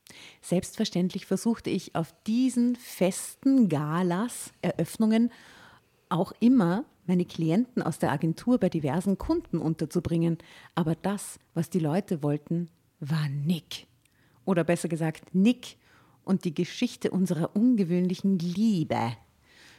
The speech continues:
Schnell wurde uns klar, dass wir aus unserer Beziehung beide gehörig Kapital schlagen konnten.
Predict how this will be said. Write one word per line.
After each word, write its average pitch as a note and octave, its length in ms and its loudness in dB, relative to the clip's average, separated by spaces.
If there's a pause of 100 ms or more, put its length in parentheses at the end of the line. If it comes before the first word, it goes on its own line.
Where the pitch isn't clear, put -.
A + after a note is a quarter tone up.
Schnell F#3+ 540 4
wurde G#3+ 340 6
uns A3 220 2
klar, F#3+ 400 2
dass F3 240 0
wir E3+ 120 4
aus F3 180 -4
unserer A3+ 380 4
Beziehung G#3 580 2
beide E3 360 2
gehörig E3 560 0
Kapital D#3+ 560 -4
schlagen A#2+ 380 -4
konnten. - 500 -6